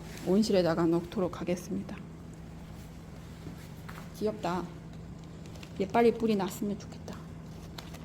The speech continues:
호야 재테크. 귀엽다. 일단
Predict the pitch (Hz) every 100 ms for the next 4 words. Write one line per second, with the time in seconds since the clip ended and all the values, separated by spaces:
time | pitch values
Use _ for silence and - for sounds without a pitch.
0 | - - - - - - - - - -
1 | - - - - 226 220 202 208 - -
2 | - - - - - - - - - -
3 | - - - - - - - - - -
4 | - - - - - - - - - -
5 | 208 - - - - - - - - -
6 | - - - - - 202 202 214